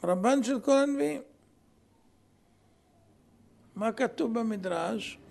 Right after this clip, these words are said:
משה היה נכנס אצל הקדוש ברוך הוא לשמוע הדיבור.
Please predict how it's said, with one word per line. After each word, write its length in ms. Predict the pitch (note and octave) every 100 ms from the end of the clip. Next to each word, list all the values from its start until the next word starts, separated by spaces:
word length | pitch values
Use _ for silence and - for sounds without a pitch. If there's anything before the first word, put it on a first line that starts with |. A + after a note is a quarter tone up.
| -
משה 480 | F#3+ F3+ - C#4+ C4+
היה 240 | B3 C4
נכנס 500 | C4 A3+ G#3 C4 G#3+
אצל 340 | G#3+ - B3 B3
הקדוש 580 | A#3+ A3 G3 A#3+ A3+
ברוך 380 | A3 G#3+ G3+ E3
הוא 480 | D#3+ G3 A3 C4+ A#4 - - -
לשמוע 1040 | G3 F#3+ - G#3+ G#3+ A#3 B3 C4 D4 E4 -
הדיבור. 840 | G3+ F#3 G#3+ G3 G#3+ G#3+ E3 C#3